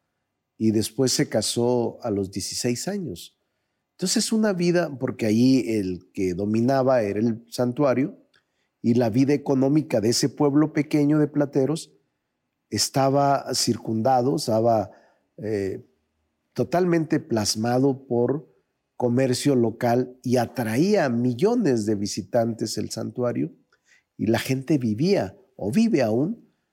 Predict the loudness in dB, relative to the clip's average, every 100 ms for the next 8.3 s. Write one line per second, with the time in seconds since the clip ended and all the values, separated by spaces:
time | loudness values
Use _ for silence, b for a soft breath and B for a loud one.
0 | _ -6 -2 0 0 2 2 2 2 2
1 | 2 0 0 0 0 0 0 0 0 0
2 | -4 -4 -4 -2 -2 0 0 0 -2 -4
3 | B B B -20 -18 -16 -8 -2 2 2
4 | 4 2 2 0 0 0 -2 -4 -6 -6
5 | -4 -4 -6 -4 -2 -2 -2 -4 -4 -6
6 | _ _ _ _ _ _ _ -2 -2 -2
7 | -2 0 -2 -4 -2 0 2 2 2 2
8 | 0 -2 -12